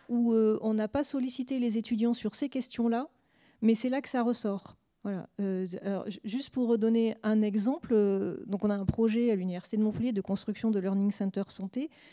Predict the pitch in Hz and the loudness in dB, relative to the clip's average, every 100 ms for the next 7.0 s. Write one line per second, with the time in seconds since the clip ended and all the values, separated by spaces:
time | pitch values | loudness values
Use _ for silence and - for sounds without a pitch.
0 | - - 214 220 226 240 190 - 208 202 | -18 0 4 6 6 4 0 -6 -4 -2
1 | 185 180 185 196 202 - 196 214 226 190 | -2 -4 -4 -4 -4 -2 0 2 2 4
2 | 196 185 - 214 214 202 175 202 214 277 | 2 0 0 2 2 -2 -4 -2 0 -2
3 | 311 185 190 175 170 - - 196 - 196 | -2 -2 -2 -6 -6 -14 -4 -4 0 -2
4 | 170 180 - 190 180 185 - 208 214 220 | -2 -6 -4 -4 -2 -4 -2 0 2 2
5 | 196 196 - 220 185 170 185 185 175 214 | -2 -6 -6 -6 -4 -4 -2 -2 4 4
6 | 214 202 202 226 196 185 180 190 220 | 4 -2 0 0 0 -4 -6 -2 -2